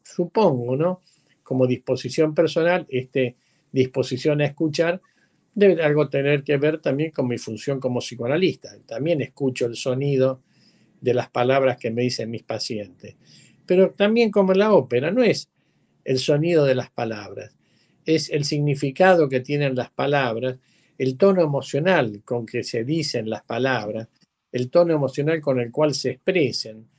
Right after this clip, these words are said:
Este, hay muchos contenidos de melodía en la expresión verbal de un paciente. De un paciente, de cualquiera de nosotros como personas.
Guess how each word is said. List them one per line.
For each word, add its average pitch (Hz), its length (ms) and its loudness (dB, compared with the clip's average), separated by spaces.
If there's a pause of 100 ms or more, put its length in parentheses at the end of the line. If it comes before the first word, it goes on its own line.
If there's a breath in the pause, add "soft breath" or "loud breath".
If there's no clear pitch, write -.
(320)
Este, 123 460 -4 (380)
hay 156 220 2
muchos 196 360 2
contenidos 160 760 2 (360)
de 135 220 4
melodía 135 800 2 (240)
en 120 180 -2
la 127 80 2
expresión 143 480 -2
verbal 131 380 2
de 127 100 2
un 127 180 0
paciente. - 760 -12 (360 soft breath)
De 156 100 6
un 175 120 4
paciente, 170 640 0 (480)
de 139 140 4
cualquiera 147 480 4
de 139 60 4
nosotros 131 500 -2
como 113 280 -4
personas. 131 760 -4